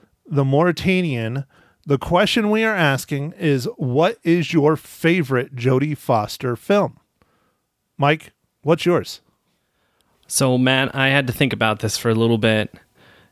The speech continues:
Speaker 2: And, you know, what I was thinking was, you know how I like, I've liked alien stuff for a long time, and it's really neat that the D O D just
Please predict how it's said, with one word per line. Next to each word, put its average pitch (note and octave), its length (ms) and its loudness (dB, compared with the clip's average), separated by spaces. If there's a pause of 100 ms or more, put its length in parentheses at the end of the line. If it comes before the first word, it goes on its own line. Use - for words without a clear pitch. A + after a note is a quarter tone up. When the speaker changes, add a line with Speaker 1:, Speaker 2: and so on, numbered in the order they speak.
(200)
Speaker 2:
And, A#2+ 880 2 (320)
you C3 100 0
know, C3+ 140 2
what C3 100 2
I C#3 140 2
was C#3 180 0
thinking G#2+ 480 0
was, G#2 380 -2 (1000)
you B2+ 120 0
know C3 160 2
how A#2+ 140 2
I A2+ 100 2
like, A2 380 0 (460)
I've A#2 200 0
liked B2 320 0
alien A#2 400 2
stuff A2 300 -2
for - 120 -4
a A2 60 0
long A2 300 2
time, G#2+ 500 0
and G2+ 300 -4
it's - 200 -8
really G#2 180 2
neat G#2 260 0
that - 160 -10
the F#2+ 140 -8 (640)
D A#2+ 160 2
O G#2+ 80 2
D G#2+ 200 2
just G2+ 220 -2